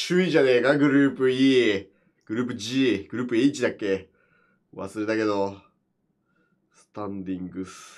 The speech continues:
な。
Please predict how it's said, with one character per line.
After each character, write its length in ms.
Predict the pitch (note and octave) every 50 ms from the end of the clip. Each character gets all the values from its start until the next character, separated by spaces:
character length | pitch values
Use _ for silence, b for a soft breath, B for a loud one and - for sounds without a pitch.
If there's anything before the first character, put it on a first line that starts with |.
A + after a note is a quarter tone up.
| - - - _ _ _ _ _ _ _ _ _ _ _ _ _ _ _ _ _ _ _ _ _ _ _ _ _ _ _ _ _ _ _ _ _ _ _ _ _ _ _ _ _ _ _ _ _ _ _ _ _
な。 380 | F#2+ F2+ F#2 F#2+ G#2+ C3+ D3